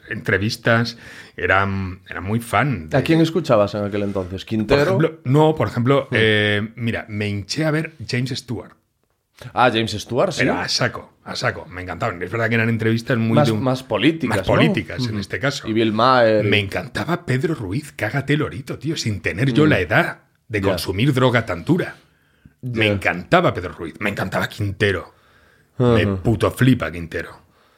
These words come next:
Speaker 1: y lo que hacía. Las entrevistas me volvían loco. Buenafuente me gustaba mucho, las entrevistas que hacía. Em, de Pepe Navarro, me pareció un entrevistador de la polla. Em,
Speaker 2: O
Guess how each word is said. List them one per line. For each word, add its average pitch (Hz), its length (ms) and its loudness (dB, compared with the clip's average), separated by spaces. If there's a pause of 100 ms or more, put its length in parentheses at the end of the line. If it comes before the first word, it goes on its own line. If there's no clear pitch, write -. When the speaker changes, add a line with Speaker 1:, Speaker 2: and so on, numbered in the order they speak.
(120)
Speaker 1:
y 82 160 -8
lo 85 140 2
que 87 80 0
hacía. - 340 -8 (720)
Las - 220 0
entrevistas 151 420 4
me 127 80 6
volvían 104 400 4
loco. - 440 -10
Buenafuente 90 520 -2
me 85 80 -6
gustaba 80 320 -2
mucho, 98 400 -2
las 85 180 -6
entrevistas 90 580 -6
que - 100 -10
hacía. 107 680 4 (540)
Em, 98 1000 0 (300)
de - 80 -10
Pepe - 240 2
Navarro, 117 500 2 (140)
me - 60 -18
pareció - 280 -10
un 98 60 -4
entrevistador 95 580 -6
de 87 60 -8
la 85 160 -12
polla. 101 400 -6 (680)
Em, 107 520 0
Speaker 2:
O - 20 -16